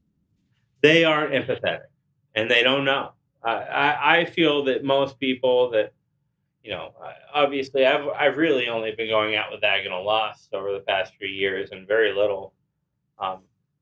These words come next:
they don't understand what we are writing about, what we are doing, what we are portraying. They're not combining the idea of what we show them in artwork with the lyrics and the sounds, and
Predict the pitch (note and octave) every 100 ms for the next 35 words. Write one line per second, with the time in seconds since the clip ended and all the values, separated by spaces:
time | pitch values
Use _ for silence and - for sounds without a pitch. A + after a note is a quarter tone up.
0 | _ _ - C#3 D3+ F3+ F3 D#3+ D3 C#3+
1 | C3+ - C#3 C3 A#2+ A#2 G#2 A#2 G#2+ A#2
2 | A2+ G#2+ G#2 G#2 G#2+ G#2 G2+ G2 G2 G2
3 | A2 A2 A2 G#2+ G2+ G#2+ G2+ G2+ G2+ A2
4 | G#2+ B2 A2 A2 G2+ - A2 G#2 G2+ G2
5 | _ _ _ _ _ - B2 C3+ C3 C3+
6 | B2 A2+ A2+ A2+ A#2 A#2 A#2 G#2 F#2 G#2+
7 | G2+ G#2 G#2 G#2 A2 - G2+ F#2+ F2+ F2+
8 | B2 G2+ A2+ - A#2 G#2+ G#2+ G#2 F#2+ F#2+
9 | G#2+ G#2 A#2 A2 A#2 - _ _ _ _
10 | _ A2+ G2+ F2+ F#2+ G2+ A2 A2 G#2+ G#2+
11 | - A2 G2 - A#2+ G#2+ G#2 G#2+ A2 A2+
12 | A2+ _ G2